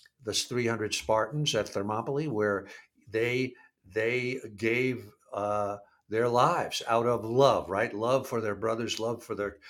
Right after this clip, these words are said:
for their country, love for, um, their families and stuff like that. So, and, and in A Man at Arms, it's the same, it's the same story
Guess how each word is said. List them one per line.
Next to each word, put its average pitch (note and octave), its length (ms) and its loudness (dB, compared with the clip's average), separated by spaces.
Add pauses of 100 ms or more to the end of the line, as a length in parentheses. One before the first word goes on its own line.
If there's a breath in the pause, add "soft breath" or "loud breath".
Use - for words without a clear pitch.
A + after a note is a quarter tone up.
(220 loud breath)
for - 120 -10
their G2+ 120 -4
country, A#2 420 -4
love G#2 260 0
for, F#2+ 400 -4 (320 soft breath)
um, F#2+ 220 -8
their G2+ 100 -2
families A2 580 2
and - 80 -4
stuff - 240 -2
like G2+ 180 -2
that. - 240 -6 (640 soft breath)
So, A#2+ 560 0 (240)
and, A#2 260 -4
and A#2 240 -4
in A#2+ 140 -2
A A#2+ 40 -2
Man B2 260 0
at B2+ 80 -2
Arms, D3 340 0
it's - 200 -4
the G#2+ 80 -6
same, A#2+ 560 -2
it's - 140 -6
the A#2 80 -6
same A#2 280 0
story C3 480 2